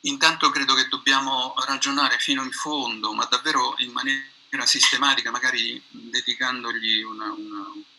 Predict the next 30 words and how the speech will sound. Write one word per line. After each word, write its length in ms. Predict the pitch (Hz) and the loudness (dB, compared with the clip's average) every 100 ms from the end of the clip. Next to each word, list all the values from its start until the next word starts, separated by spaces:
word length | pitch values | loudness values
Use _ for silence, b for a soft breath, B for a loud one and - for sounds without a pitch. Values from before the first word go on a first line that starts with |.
| - - | -20 -18
convegno, 640 | 107 104 143 139 117 113 | -16 2 4 4 0 -6
un 300 | 110 110 113 104 | -6 -8 -12 -6
seminario 640 | - 113 110 113 131 120 117 | -4 -2 -2 0 2 2 -2
d'approfondimento 880 | 113 120 113 127 127 147 143 127 107 | -4 -6 -6 -6 -2 2 2 0 -10
sul 160 | 113 | -12
fatto 640 | - 139 139 - 127 123 - 123 - | 2 2 2 0 -2 -2 -6 -16 -12
che, 360 | - 123 123 - | 0 2 2 -4
che 120 | 123 | -6
noi 260 | 123 143 139 | -2 0 0
stiamo 320 | - 120 117 | 0 -2 -4
vivendo, 560 | 123 131 135 117 113 113 | 0 4 4 2 -2 -4
e 60 | - | 0
questi 300 | 123 - 110 110 | -2 0 -6 -6
sono 440 | - 113 110 107 | -8 -6 -6 -8
i 80 | 110 | -8
motivi 340 | 113 127 131 | -6 -4 -2
della 220 | 107 110 117 | -2 0 0
sconfitta, 680 | - 143 139 156 - 117 B B B | 0 -4 -6 -10 -8 -8 B B B
su 140 | - 147 | -4 -4
un 180 | 117 123 | -2 -2
dominio 440 | 135 139 113 - | 0 0 -2 0
incontrastato 1000 | 139 135 147 139 147 - 170 151 135 - - | 0 0 -4 -2 0 2 2 0 -2 -6 -8
della, 300 | 127 123 123 | -6 -6 -6
dell'economia 720 | 131 127 127 135 139 117 120 - | -6 -2 -2 0 0 -2 -2 -6
sul, 440 | - - 110 117 | -6 -8 -14 -10
sulla 280 | - - - | -8 -8 -6
città. 400 | 104 - - - - B B B B B - - | -6 -6 -12 -20 -20 B B B B B -18 -2
E 140 | 135 | 0
dunque, 580 | 139 165 135 127 113 - - - - - | 0 -4 -4 -2 -2 -4 -16 -20 -14 -8
eh, 340 | - - | -8 -8